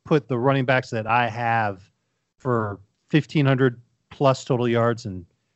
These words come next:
ten plus total touchdowns in the same tier, it would pretty much be the, the running backs at the top of my list. So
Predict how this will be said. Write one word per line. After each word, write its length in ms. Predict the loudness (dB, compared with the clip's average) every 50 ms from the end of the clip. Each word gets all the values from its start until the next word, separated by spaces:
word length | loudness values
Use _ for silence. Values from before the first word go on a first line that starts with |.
| _ _ -14
ten 280 | -6 -4 -2 -2 -2
plus 300 | -2 0 0 0 0 -2
total 220 | -4 -6 -6 -6 -6
touchdowns 540 | -4 -2 -2 -2 -2 -6 -8 -8 -8 -8
in 80 | -8 -10
the 60 | -10
same 260 | -8 -6 -4 -4 -4
tier, 420 | -4 -4 0 2 2 2 2 -2 -4 _ _ _ _ _ _ _ _ _ _ _ 0
it 60 | 4
would 180 | 4 4 4 4
pretty 180 | 2 4 6 6
much 220 | 6 4 4 4
be 120 | 2 2
the, 320 | 2 4 4 4 2 2 0 -2
the 100 | -2 0
running 220 | 2 4 4 4
backs 220 | 4 2 2 0
at 80 | -4 -8
the 60 | -8
top 280 | -4 0 0 0 0 0
of 60 | 0
my 160 | -2 0 0
list. 300 | 0 0 -2 -2 -4 -8
So 280 | -8 -6 -6 -6 -8